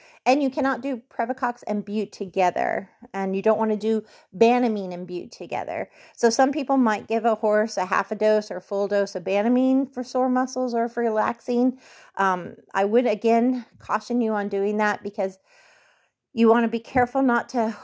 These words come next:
over pain relief a horse, because they could very well go out there and hurt something, um, a little bit to take away some of that muscle soreness from stalling more. But if you can do things naturally, like get 'em out and walk 'em more, take 'em,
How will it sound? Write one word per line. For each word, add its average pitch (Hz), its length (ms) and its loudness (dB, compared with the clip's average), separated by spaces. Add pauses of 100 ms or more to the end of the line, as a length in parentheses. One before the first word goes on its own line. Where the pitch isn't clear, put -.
(100)
over 294 640 2 (460)
pain 254 240 0
relief 247 400 0
a 233 60 -2
horse, 240 420 0
because 214 340 -6
they 202 140 -4
could 220 240 -8
very 220 180 -2
well 226 200 2
go 214 100 -4
out 196 260 -2
there 202 280 -2 (320)
and 196 100 -6
hurt 214 400 -2
something, 240 640 0 (420)
um, 196 320 0 (200)
a 214 60 2
little 233 300 2
bit 247 540 -2 (100)
to - 100 -14
take 214 240 -8
away 208 160 -2
some 208 220 -2
of 208 80 -2
that 208 140 4
muscle 214 260 -4
soreness 208 460 -4
from 180 160 -10
stalling 196 520 -2
more. 196 380 0 (340)
But 220 200 2
if 226 120 -4
you 262 140 -6
can 311 140 -6
do 349 120 -2
things 285 300 0
naturally, 226 480 -2
like 180 240 -4
get 208 140 2
'em 220 100 2
out 254 220 2
and 220 100 -6
walk 262 320 4
'em 220 120 -4
more, 180 360 -4
take 220 300 -8
'em, 233 180 -4